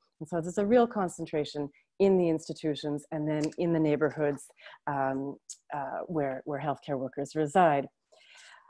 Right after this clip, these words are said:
Um, not all of these orderlies and cleaners and nurses' aides are women, but around three quarters of them are. And so these women find themselves having to reconcile their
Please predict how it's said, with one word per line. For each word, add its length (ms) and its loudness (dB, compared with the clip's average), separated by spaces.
Um, 440 8
not 260 12
all 220 12
of 100 6
these 200 8
orderlies 600 6
and 180 2
cleaners 440 2
and 100 4
nurses' 380 0
aides 260 4
are 140 2
women, 380 2
but 140 6
around 320 8
three 220 4
quarters 420 4
of 120 -8
them 160 0
are. 440 0
And 320 8
so 260 6
these 240 6
women 380 6
find 240 2
themselves 400 2
having 320 2
to 180 4
reconcile 600 2
their 180 -2